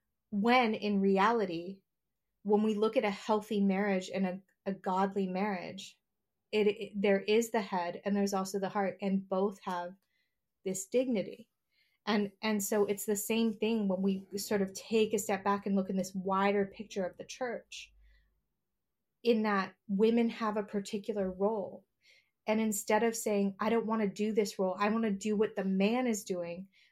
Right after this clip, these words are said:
like, that is not a true acknowledgement of the beauty of womanhood and femininity. It's running from womanhood and femininity. It's saying,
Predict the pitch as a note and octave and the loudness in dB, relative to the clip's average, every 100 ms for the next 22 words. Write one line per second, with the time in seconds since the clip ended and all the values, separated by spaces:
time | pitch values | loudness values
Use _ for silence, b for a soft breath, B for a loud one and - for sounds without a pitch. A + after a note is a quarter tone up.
0 | _ A3+ G#3 G3 G#3+ B3+ D#4 C4 B3+ A3 | _ -2 0 4 4 4 2 -2 -2 -2
1 | G3 - - A3 A#3 A#3+ G3 F#3+ F#3 F#3+ | -4 -8 -6 -2 -2 -2 -4 -2 0 2
2 | G#3 G3+ G3 F3+ - G3+ G3 G3 - F#3+ | 0 -2 -4 -4 -2 -2 -2 -4 -6 -4
3 | G3 G3 G3+ G3 F#3 F3 F3 F3+ F#3 F#3+ | 0 2 2 0 -2 -6 -6 -4 -4 -2
4 | F#3 F3+ F#3+ F#3+ E3+ F3+ G3 G3 E3 G3 | -4 -4 -6 -6 -4 -2 -2 -2 -4 -8
5 | G3 G3+ F#3 G3+ C4 C#4 F3+ - - F3+ | -4 -2 2 2 2 0 -2 -8 -10 -6
6 | F#3 F3+ F3 F3+ F#3 F3+ - F#3 F3 F3 | -4 -4 -4 -6 -6 -6 -8 -8 -8 -12
7 | E3+ - F3 G3+ G#3 - G#3+ G3 G3 | -18 -16 -12 -10 -8 -2 0 0 0